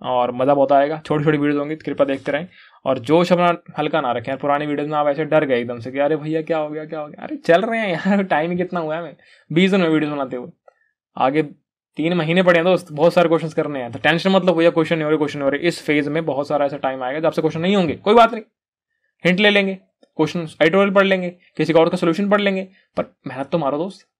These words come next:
डरो मत, डरो मत। इतनी बड़ी, बड़ी ऐसे कुछ पहाड़ नहीं टूट गया कि डरने बैठ गए हो।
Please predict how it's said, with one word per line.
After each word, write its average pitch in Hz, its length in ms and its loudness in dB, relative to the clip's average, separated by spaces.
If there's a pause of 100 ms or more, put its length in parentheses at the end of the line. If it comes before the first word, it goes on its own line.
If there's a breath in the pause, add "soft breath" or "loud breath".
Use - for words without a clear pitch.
(240)
डरो 131 240 0
मत, 156 240 2
डरो 156 260 0
मत। 165 180 0
इतनी 165 200 -6
बड़ी, 175 200 0
बड़ी 147 340 0
ऐसे 123 200 -4
कुछ 131 180 -8 (100)
पहाड़ 127 280 0
नहीं 127 160 -8
टूट 127 200 -10
गया 147 140 -4
कि 156 60 -4
डरने 135 280 -4
बैठ 131 160 -2
गए 139 180 -4
हो। 180 80 -6